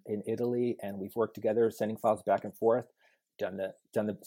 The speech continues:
laid down the vocal tracks here in the Bay Area. Um, another thing I'm doing is, uh,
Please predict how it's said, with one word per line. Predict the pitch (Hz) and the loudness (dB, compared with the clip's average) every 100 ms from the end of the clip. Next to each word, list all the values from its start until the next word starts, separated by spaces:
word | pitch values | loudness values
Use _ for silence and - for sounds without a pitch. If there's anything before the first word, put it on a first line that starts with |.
| - | -2
laid | 113 | 2
down | 107 | 2
the | 107 | 2
vocal | 110 107 | -2 -2
tracks | 113 120 107 - | -2 2 2 2
here | 117 | -2
in | 110 | -2
the | |
Bay | 104 101 98 | -2 0 4
Area. | 107 120 123 123 - - - _ _ - | 6 6 6 2 -2 -18 -20 _ _ 0
Um, | 104 107 101 | 2 2 2
another | 117 113 | 2 2
thing | - 117 | 2 -2
I'm | 107 101 | -2 -4
doing | - 113 113 | 0 0 2
is, | 107 101 - | 0 -2 0
uh, | 98 | 0